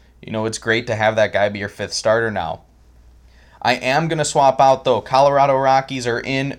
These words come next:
Arizona Diamondbacks are out at the number four spot. Rockies five and one in the last week, averaging over ten runs per game. Such a dominant offense, uh, you know, especially at Coors Field. Obviously, we know how good you can be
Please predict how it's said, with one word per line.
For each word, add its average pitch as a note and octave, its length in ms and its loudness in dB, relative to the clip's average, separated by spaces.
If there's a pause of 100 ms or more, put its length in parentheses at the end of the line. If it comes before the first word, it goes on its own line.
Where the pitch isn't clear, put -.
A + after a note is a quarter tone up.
Arizona C3 480 0
Diamondbacks A#2 640 0
are G2+ 120 -2
out B2 280 2 (220)
at A2+ 160 -2
the A2+ 60 -6
number A2+ 260 -2
four C3+ 380 -2
spot. G#2+ 420 -2 (220)
Rockies B2+ 420 -2
five C3 300 0
and A#2 100 -6
one A#2+ 180 2
in A#2+ 60 -4
the G#2+ 80 -2
last A2 300 -2
week, A#2 240 -8
averaging A2+ 360 -4
over A2 200 -4
ten D#3 400 -8
runs C3 240 2
per G#2 160 -10
game. G#2 180 -8
Such B2 260 -2
a C#3+ 60 -8
dominant G#2+ 480 -4
offense, G#2 580 -4 (360)
uh, G2 200 -4
you B2 160 -6
know, A#2 120 2
especially B2+ 640 2
at F#2 100 -6
Coors G#2+ 340 -4
Field. G2 280 -6
Obviously, G2 420 -4
we G2 100 -10
know F#2+ 200 -4
how G2+ 180 -2
good F#2+ 260 -10
you F#2 140 -14
can F#2 160 -16
be F#2 260 -14